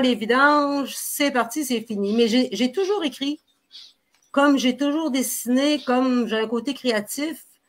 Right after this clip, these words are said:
j'ai, ma tête est pleine de millions d'idées en même temps. Donc, euh, tu sais, autant je me suis lancée dans les livres pour enfants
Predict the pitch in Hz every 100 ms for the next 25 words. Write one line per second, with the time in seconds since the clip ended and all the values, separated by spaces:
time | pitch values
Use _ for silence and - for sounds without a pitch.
0 | _ _ _ 165 226 220 214 214 208 214
1 | 208 214 214 269 269 220 208 202 196 247
2 | 254 208 208 226 254 262 254 190 180 240
3 | 214 202 196 196 226 208 - _ _ _
4 | _ _ _ _ 214 226 226 214 214 208
5 | 208 208 208 202 208 202 233 277 254 254
6 | 311 262 247 240 - 247 233 220 214 269
7 | 285 294 _ _ _ _ _ _ _ _
8 | - 233 240 247 233 262 262 - 226 226
9 | 220 214 247 302